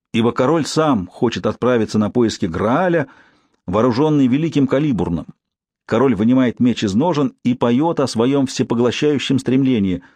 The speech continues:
Гвиневра умоляет Артура отпустить Ланселота, ибо она страшится, что преступная любовь,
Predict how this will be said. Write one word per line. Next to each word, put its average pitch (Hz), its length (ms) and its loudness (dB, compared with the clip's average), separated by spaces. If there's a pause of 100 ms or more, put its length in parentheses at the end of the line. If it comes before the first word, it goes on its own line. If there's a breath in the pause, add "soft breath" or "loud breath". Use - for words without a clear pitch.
(480 soft breath)
Гвиневра 147 560 0
умоляет 156 720 0
Артура 131 480 0
отпустить 123 640 -4
Ланселота, 139 680 -2 (680)
ибо 101 220 0
она 139 100 2
страшится, 175 640 -4
что - 180 -4
преступная 127 480 0
любовь, 151 460 -2